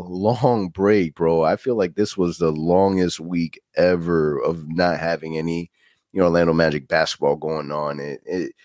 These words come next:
it was kind of refreshing because, uh, we got a chance to kind of relax a little bit. Um, at the same time, man, it, it was definitely well missed.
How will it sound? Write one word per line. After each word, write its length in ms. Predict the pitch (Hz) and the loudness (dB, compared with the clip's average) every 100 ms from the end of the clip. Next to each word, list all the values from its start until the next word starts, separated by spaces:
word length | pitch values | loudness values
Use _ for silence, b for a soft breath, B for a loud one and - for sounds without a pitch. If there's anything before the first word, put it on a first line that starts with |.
| b - | b -4
it 60 | |
was 120 | 113 | -2
kind 180 | - 185 | 2 4
of 60 | 190 | 4
refreshing 760 | 160 131 - 131 - 151 151 | 4 2 2 2 2 0 0
because, 380 | 135 95 131 120 | -2 -4 -4 -2
uh, 160 | 107 85 | 0 0
we 140 | 98 | 0
got 160 | 113 113 | 2 2
a 60 | |
chance 260 | 95 117 110 | 0 -2 -2
to 100 | 104 | -2
kind 200 | - 98 | 0 0
of 160 | 85 73 | 0 -4
relax 480 | 87 80 95 110 - | -2 0 2 0 -2
a 40 | 113 | 0
little 220 | 113 113 | 2 4
bit. 300 | 113 120 110 b b b b | 4 2 0 b b b b
Um, 340 | - 98 90 87 101 | 0 2 2 0 0
at 160 | 120 | 0
the 80 | 107 | 0
same 300 | - 104 87 | -2 0 0
time, 360 | - 90 82 73 | 0 0 0 -2
man, 260 | 76 71 | -2 -2
it, 260 | 76 78 64 | -2 0 0
it 20 | |
was 180 | 90 82 | -2 0
definitely 360 | 92 - 80 | 0 0 -4
well 280 | 76 78 82 | -2 0 0
missed. 500 | 76 78 76 - - | 0 -2 -4 -6 -12